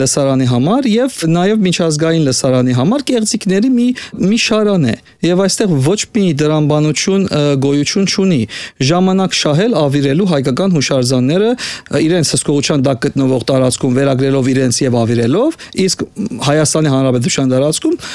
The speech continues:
աբակայի ձգտումներով, ը, որ մի օր, եթե կարողանան այդ տարածքների վրա հսկողություն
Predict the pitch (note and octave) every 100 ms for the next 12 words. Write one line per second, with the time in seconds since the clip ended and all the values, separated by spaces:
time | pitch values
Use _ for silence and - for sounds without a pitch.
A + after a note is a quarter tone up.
0 | - - F#3 F#3 F#3+ F#3+ G3 B3+ G3+ G3
1 | - G#3+ G#3+ G#3 C#3 - D3+ C#3+ C#3 C3+
2 | C3+ C3+ D#3+ D#3+ E3+ G3+ A#3+ E3+ D#3 D3
3 | C#3+ C#3 C#3+ D3 C3 A#2+ C3+ C3 - D3
4 | C3+ C3 B2 - - - C#3 C#3+ B2+ -
5 | C3+ B2+ - D3 A#2